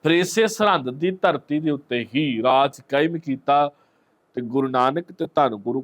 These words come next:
ਕਲਗੀਧਰ ਪਾਤਸ਼ਾਹ ਜੀ ਨਾਮ ਦਾ ਸਿੱਕਾ ਤੇ ਮੋਹਰ ਵੀ ਜਾਰੀ ਕੀਤੀ। ਸੋ ਗੁਰੂ ਮਾਲਕ ਕਿਰਪਾ ਕਰੇ,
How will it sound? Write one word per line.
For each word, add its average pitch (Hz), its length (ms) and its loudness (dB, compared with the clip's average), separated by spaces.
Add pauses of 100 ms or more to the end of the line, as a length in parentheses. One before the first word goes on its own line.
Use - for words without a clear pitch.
ਕਲਗੀਧਰ 147 640 -4
ਪਾਤਸ਼ਾਹ 123 440 -4
ਜੀ 120 180 -12
ਨਾਮ 110 360 -10
ਦਾ 113 100 -6
ਸਿੱਕਾ 151 540 -2
ਤੇ 139 220 -8
ਮੋਹਰ 127 460 0
ਵੀ 143 140 -2
ਜਾਰੀ 98 280 -8
ਕੀਤੀ। - 460 -20 (460)
ਸੋ 117 120 -14
ਗੁਰੂ 127 200 -2
ਮਾਲਕ 110 320 -2
ਕਿਰਪਾ 113 320 -4
ਕਰੇ, 170 280 -12